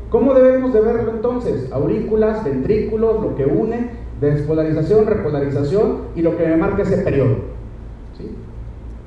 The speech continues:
Y eso se repite, ¿no? Y eso es como debemos de ver el electro.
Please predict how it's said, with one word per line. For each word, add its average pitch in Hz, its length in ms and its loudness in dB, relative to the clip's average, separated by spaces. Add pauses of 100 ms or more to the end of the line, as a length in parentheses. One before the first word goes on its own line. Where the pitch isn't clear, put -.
(200)
Y 208 40 2
eso 233 200 4
se 220 80 2
repite, 233 300 0
¿no? - 520 -6
Y - 80 -4
eso 180 160 -2
es - 60 -6
como 160 220 -2
debemos 135 360 0
de 120 80 0
ver 113 120 2
el 113 100 0
electro. - 340 -8